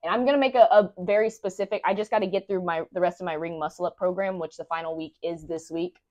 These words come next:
week six. I'm gonna make a specific video on this, on why a lot of people can do kipping pull-ups, but they can't do a kip-, connected kipping chest bar and are nowhere near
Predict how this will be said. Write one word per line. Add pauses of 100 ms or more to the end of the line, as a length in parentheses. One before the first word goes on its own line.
(260)
week
six. (360)
I'm
gonna
make
a
specific
video
on
this,
on (160)
why
a
lot
of
people (160)
can
do (140)
kipping
pull-ups,
but
they (140)
can't
do
a
kip-, (240)
connected
kipping
chest
bar (260)
and
are
nowhere
near